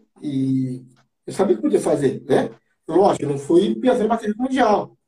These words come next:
Só que eu tava preparado, não tinha aquela pressão assim de mim, assim, né? Não tinha pressão nenhuma. Eu não tinha nada que perder.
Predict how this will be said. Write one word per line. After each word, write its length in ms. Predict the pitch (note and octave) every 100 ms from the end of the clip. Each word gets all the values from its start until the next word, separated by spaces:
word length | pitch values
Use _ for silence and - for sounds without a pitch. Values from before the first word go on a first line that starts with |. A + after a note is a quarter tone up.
| _ _ _
Só 240 | - F#3+
que 60 | G3+
eu 40 |
tava 160 | A#3+ B3+
preparado, 440 | C#4+ D4 A#3 A#3+
não 80 | G#3+
tinha 120 | -
aquela 180 | - B3+
pressão 380 | G#3 F3 - F3
assim 160 | E3+
de 120 | E3 D#3
mim, 140 | D3+
assim, 280 | D3 C#3+ C3 _ _
né? 260 | C#3+ B3+ B3+ - _ _ -
Não 140 | D3+
tinha 180 | G3 A4+
pressão 340 | - A3 G3
nenhuma. 360 | E3 D3 C3 - - _ _ _ _ -
Eu 80 | F3
não 60 |
tinha 140 | F#3 C4
nada 120 | C4
que 60 |
perder. 500 | B3 G3 E3+ C#3+ -